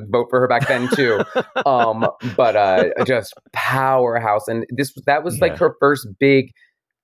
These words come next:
Speaker 1: acting thing. Um,
Speaker 2: Yeah.
Speaker 1: I think, I think she'd done her Lifetime movie, uh, where she played herself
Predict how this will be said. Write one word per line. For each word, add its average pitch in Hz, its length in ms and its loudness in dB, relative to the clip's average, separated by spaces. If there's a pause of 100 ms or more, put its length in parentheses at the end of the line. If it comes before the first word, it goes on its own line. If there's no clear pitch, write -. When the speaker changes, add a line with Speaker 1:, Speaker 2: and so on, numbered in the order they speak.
Speaker 1:
acting 131 720 -2 (340)
thing. 98 540 -2 (360)
Um, 104 320 2
Speaker 2:
Yeah. 101 200 -2 (220)
Speaker 1:
I 110 60 0
think, 120 240 -4 (600)
I - 40 -4
think 147 160 -2
she'd 131 160 -8
done 135 160 0
her 123 140 -2
Lifetime 123 440 -2
movie, 104 420 -6 (580)
uh, 95 340 4 (120)
where 101 160 0
she 101 200 -10 (400)
played 110 200 0
herself 95 560 -2